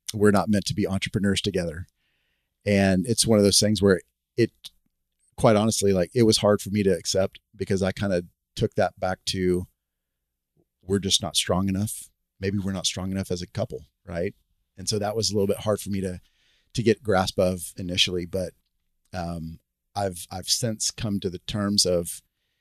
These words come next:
she is not wired like I am, you know, from an entrepreneurial perspective. She's, she's not a go for it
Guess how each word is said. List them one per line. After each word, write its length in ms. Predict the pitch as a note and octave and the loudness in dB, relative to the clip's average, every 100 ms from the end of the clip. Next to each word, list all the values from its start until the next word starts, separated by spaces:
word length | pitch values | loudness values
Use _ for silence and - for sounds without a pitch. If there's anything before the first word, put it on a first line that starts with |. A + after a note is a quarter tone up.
| _ - | _ -6
she 220 | - A2 | 0 2
is 160 | G2+ | 2
not 260 | E2+ F#2+ G#2 - | 0 -2 -4 -4
wired 360 | E2+ F#2 G#2+ | -2 0 0
like 180 | D#2+ E2+ | -2 -6
I 120 | D2 | -8
am, 320 | D#2 D2 E2+ - _ | -8 -12 -12 -16 _
you 80 | G#2 | -8
know, 80 | F2 | -4
from 200 | G2 F2+ | 0 0
an 60 | - - | -2 -4
entrepreneurial 720 | F#2 - F2+ F2+ F2 F2 E2+ _ _ | -4 -4 -4 0 0 -2 -6 _ _
perspective. 520 | - F2 - E2+ F2+ E2 | -6 -4 -2 -2 -2 -2
She's, 300 | - F#2+ - _ | -2 -2 -10 _
she's 280 | - G2+ E2+ | -10 -8 -6
not 240 | F#2+ G2 - | -6 -6 -6
a 360 | F2+ E2+ E2 D#2+ _ _ | -6 -6 -8 -12 _ _
go 160 | F#2 F2+ | 0 0
for 280 | - F#2 | 0 2
it 120 | F2 | 2